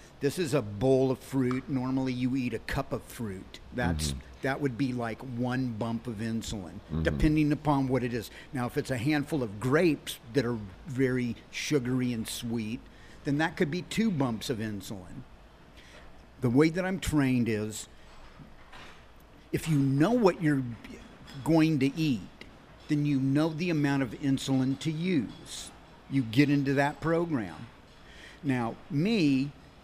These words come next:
Speaker 1: I eat out a lot. I don't really eat at home. I'm just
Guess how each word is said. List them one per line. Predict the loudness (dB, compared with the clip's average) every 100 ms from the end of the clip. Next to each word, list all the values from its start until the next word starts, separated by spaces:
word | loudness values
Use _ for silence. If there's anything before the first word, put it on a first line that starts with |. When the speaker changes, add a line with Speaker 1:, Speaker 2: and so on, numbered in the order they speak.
| -20 -12 0
Speaker 1:
I | 0
eat | 2 -2 -4 -2
out | -2 -2
a | -4
lot. | -6 -4 -4 -6 -6 -4
I | -2
don't | 0 -2 -6 -4
really | -2 -2 -2 -2
eat | -2 -2
at | -4
home. | -4 -4 -6 -8
I'm | -8 -8
just | -8 -10